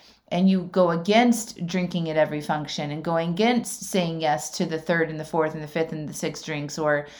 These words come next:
maybe you are going to Thanksgiving, you're saying no to drinks. Like, you are going against what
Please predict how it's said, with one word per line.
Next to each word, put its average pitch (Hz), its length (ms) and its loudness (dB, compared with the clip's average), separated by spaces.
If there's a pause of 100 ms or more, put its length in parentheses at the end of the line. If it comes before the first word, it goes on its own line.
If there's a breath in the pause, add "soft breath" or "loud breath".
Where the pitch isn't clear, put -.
(140 loud breath)
maybe 185 220 2
you 190 160 4
are 208 220 8
going 202 240 2
to 170 60 0
Thanksgiving, 160 640 -4
you're 151 140 -8
saying 160 320 -4
no 190 260 4
to 214 160 -4
drinks. - 420 -6
Like, 170 120 -6
you 208 160 2
are 214 140 2
going 190 400 2
against 170 920 -4 (460 soft breath)
what 180 680 6